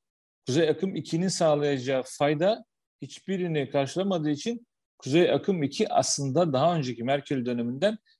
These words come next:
bir devlet politikası gibiydi. Şu anda yine bir devlet politikası. Ancak dediğim gibi Yeşiller Partisi buna karşı geldiği için şu anda lisans vermedi Almanya Kuzey Akım ikiye. Belli bir, bazı gerekçeler göstererek.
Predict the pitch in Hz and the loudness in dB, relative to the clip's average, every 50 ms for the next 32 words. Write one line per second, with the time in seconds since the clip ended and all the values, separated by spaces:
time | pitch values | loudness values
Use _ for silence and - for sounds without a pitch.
0 | _ - 147 143 147 151 147 156 175 170 180 151 139 117 - - 127 113 - - | _ -2 2 4 6 6 6 6 4 2 2 0 -2 -2 -2 -4 -8 -8 -8 -4
1 | 113 117 117 107 113 113 120 139 196 220 226 - _ _ _ _ _ - - - | -2 -2 0 0 0 0 0 2 2 0 0 -2 _ _ _ _ _ -2 2 6
2 | 147 147 151 160 160 165 160 143 151 180 220 214 185 135 139 131 123 123 - - | 6 6 6 4 2 2 2 2 0 0 0 0 0 0 0 0 -2 -4 -6 -8
3 | 127 123 120 - 135 156 160 - - 160 147 143 151 139 - 147 147 170 180 165 | -12 -12 -10 -6 -6 -4 -2 0 2 2 4 4 2 2 2 2 2 2 2 2
4 | 165 131 117 110 101 - - - _ _ _ _ - 120 120 120 - 147 143 165 | 2 4 2 2 0 -2 -6 -14 _ _ _ _ 0 0 0 2 2 2 2 2
5 | 180 170 - 165 147 139 - - 139 135 131 127 - - 135 123 - - 151 147 | 2 2 2 2 2 2 0 -2 -4 -4 -4 -4 -4 -4 -4 -4 -4 -4 -2 0
6 | 143 143 156 190 233 190 - - 208 233 - _ _ _ _ _ _ - - 147 | 0 0 -2 -4 -6 -6 -4 -4 -4 -4 -4 _ _ _ _ _ _ -2 4 6
7 | 147 156 170 170 180 170 147 135 127 - - 170 180 175 165 - 151 147 147 143 | 6 8 8 6 6 4 4 4 2 2 2 2 2 2 0 -2 2 2 4 4
8 | 147 147 139 135 127 123 110 101 104 92 101 107 107 107 104 107 104 101 98 - | 2 0 -4 -4 -6 -6 -4 -2 -2 0 0 0 -2 -4 -8 -10 -10 -12 -14 -12
9 | - - 107 110 107 - - 110 107 104 - - 127 135 170 214 226 - _ _ | -4 0 2 2 2 2 2 -2 -2 0 0 2 4 6 6 4 2 -2 _ _
10 | _ _ _ _ _ _ _ _ - 135 139 139 135 135 127 120 131 127 120 - | _ _ _ _ _ _ _ _ 2 6 6 8 8 8 6 6 6 6 6 6
11 | 135 127 127 123 123 120 127 123 127 123 - - 127 120 117 113 113 - - - | 6 6 6 6 4 4 4 4 4 2 2 2 2 4 4 2 0 -2 -2 -4
12 | 120 123 139 190 208 | -2 -2 -2 -4 -6